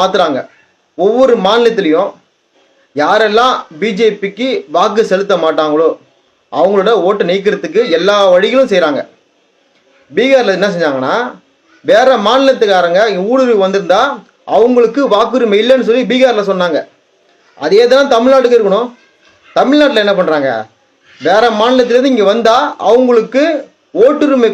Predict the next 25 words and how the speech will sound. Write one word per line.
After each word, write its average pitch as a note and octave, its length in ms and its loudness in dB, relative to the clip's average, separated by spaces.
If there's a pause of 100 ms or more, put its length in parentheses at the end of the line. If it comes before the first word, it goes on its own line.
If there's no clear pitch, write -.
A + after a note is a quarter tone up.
கொடுக்கறதுக்கு D4 560 0
வழிவகை A#3+ 400 2
செய்றாங்க. D#3 320 0 (2250)
ஏன் B3 360 2
அப்படி F3+ 200 -2
செய்றீங்க? F#3 360 -2 (800)
இங்க G3 300 0
வட G3 260 2
இந்தியருக்கு A#3+ 440 0 (260)
வாக்குரிமை A3 440 -2
கொடுக்கணும், F3+ 380 -6 (440)
ஆனா A3 140 -2 (100)
பீகார்ல B3 400 2
அப்படி D#3 160 -4
இல்ல. D3+ 220 0
ஒவ்வொரு, D#3+ 300 -2
அதான் F3 260 0
இவங்களுக்கு F3 440 -4
தேவைன்னா A#3 380 0 (240)
ரூல்ஸை A3 260 -2
மாத்தி G3 340 -2 (580)
அவங்களுக்கு, G3+ 420 0 (180)
அவங்களுக்கு G3 400 0
வேண்டியது C4 280 0 (180)
வாக்கு, F#3+ 320 -2